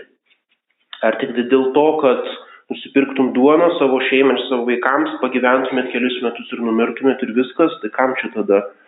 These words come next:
vargti? Kokia yra prasmė tavo darbo? Susimąstyk ir pajusi, kad trokšti kažko tai daugiau negu tik tai tos duonos ir to paprasto gyvenimo.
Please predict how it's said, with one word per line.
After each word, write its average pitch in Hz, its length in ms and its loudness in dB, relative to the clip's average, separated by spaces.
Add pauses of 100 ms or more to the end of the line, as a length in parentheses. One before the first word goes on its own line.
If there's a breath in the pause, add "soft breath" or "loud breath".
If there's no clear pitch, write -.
(280 loud breath)
vargti? - 500 0
Kokia - 360 0
yra 135 280 4
prasmė 127 480 2
tavo 117 240 2
darbo? 104 480 0
Susimąstyk 117 880 -4 (800 loud breath)
ir 117 160 -6
pajusi, 139 560 2
kad - 320 0
trokšti 139 480 2
kažko 135 380 -2
tai 131 100 0
daugiau 135 800 4
negu 123 340 2
tik 123 160 -4
tai 123 160 0
tos 117 240 2 (480 loud breath)
duonos 123 480 2
ir - 120 -6
to 117 100 -2
paprasto - 540 -4
gyvenimo. 101 580 0